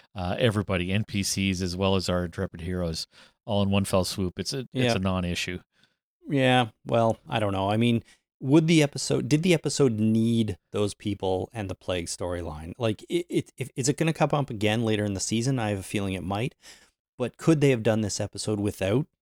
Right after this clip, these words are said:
Speaker 2: all those people and just made it about Dwight and Al trying to get to the roof and, like, you know,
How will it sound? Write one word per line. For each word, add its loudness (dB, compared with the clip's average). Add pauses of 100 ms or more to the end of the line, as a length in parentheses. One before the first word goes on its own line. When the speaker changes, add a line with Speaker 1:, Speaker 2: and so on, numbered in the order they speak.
(160)
Speaker 2:
all -2
those 4
people -2
and 2
just -2
made 2
it 4
about 0 (440)
Dwight 0
and -2
Al 2
trying -2
to -4
get 2
to -6
the 2
roof -2 (220)
and, -2
like, -2 (840)
you 0
know, 0